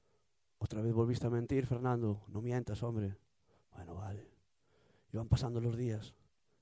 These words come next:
y Dios va haciendo la obra. Van pasando los días y Dios va haciendo la obra.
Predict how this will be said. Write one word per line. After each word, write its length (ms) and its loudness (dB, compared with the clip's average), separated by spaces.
y 60 -8
Dios 180 -2
va 60 -2
haciendo 240 -2
la 100 -2
obra. 300 -2
Van 120 -2
pasando 300 0
los 140 0
días 360 -4
y 100 -10
Dios 180 -4
va 80 -2
haciendo 240 -2
la 80 0
obra. 300 -4